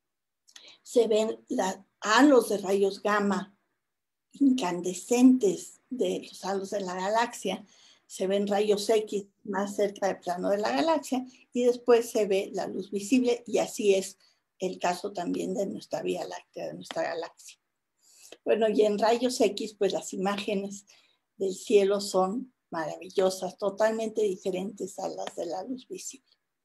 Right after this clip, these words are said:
¿Y qué tal la luz ultravioleta? Bueno, parte de la luz sí pasa,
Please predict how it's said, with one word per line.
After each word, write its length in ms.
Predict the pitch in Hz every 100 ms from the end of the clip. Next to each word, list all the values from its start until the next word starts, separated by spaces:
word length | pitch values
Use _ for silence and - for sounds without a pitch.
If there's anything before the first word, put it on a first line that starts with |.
| _ _ - - - _ -
¿Y 160 | 311
qué 140 | 370 359
tal 340 | 311 294 277 -
la 160 | 226 214
luz 220 | 214 214
ultravioleta? 720 | 220 196 180 151 139 143 _ - _ _ _
Bueno, 280 | 220 208 208
parte 300 | 277 320 359
de 120 | 339
la 160 | 262 202
luz 280 | 185 208 -
sí 180 | 196
pasa, 560 | 202 - 320 - - -